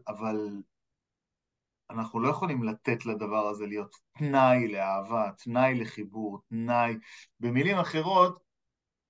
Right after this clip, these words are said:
אמר את זה הרב קוק, הוא אמר את זה בהקשר שלו בעבודת השם, אבל זה אותו דבר, הוא אמר, "פגמיי המרובים לא ימנעוני מלהתקרב אליך, השם". זאת אומרת, זה שאני דפוק,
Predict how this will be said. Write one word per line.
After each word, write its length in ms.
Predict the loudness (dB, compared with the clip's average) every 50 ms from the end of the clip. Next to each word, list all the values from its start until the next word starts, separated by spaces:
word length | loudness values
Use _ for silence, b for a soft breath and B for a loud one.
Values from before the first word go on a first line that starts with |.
| _ _ _ _ _ -6
אמר 240 | 2 4 4 6 4
את 80 | 2
זה 120 | 0 4 4
הרב 240 | 4 4 2 -4 -8
קוק, 540 | -6 -2 2 2 2 2 0 _ -20 _ _ _ _ _ _ _ _ _ _ _ _ _ _ _
הוא 120 | -4 0
אמר 180 | 4 4 4 4
את 80 | 4 -2
זה 80 | -2
בהקשר 480 | -2 -2 -2 -2 -4 -2 0 2 2 2
שלו 400 | 0 -2 0 0 2 2 2 2
בעבודת 480 | 2 0 0 2 0 0 0 -2 -2
השם, 300 | -2 -4 -2 -2 -2 -2
אבל 140 | -2 -2 -4
זה 120 | -4 -4 -4
אותו 180 | -2 -2 -4
דבר, 240 | -2 -2 0 2 4
הוא 200 | 4 4 2 0
אמר, 120 | 0 0 0 -2
"פגמיי 560 | -8 -10 0 4 4 6 8 8 8 8 8 6
המרובים 680 | 4 2 0 0 0 0 0 2 2 2 2 2 0
לא 160 | 0 0 -2
ימנעוני 720 | -2 -2 -2 0 2 2 2 2 2 2 2 2 2 2
מלהתקרב 720 | 0 -2 -2 -2 -2 -4 -6 -6 -6 -4 0 0 0 0 -2
אליך, 300 | -4 -4 -4 -6 -6 -4
השם". 320 | -4 -4 -4 -6 -14 -16 -16
זאת 600 | -18 -20 _ _ _ _ _ _ _ _ -10 -6
אומרת, 160 | -6 -6 -2
זה 160 | -2 -2 -2
שאני 360 | 0 2 2 2 2 2 0
דפוק, 600 | -2 -4 -6 -2 2 4 4 4 2 0 -6 -10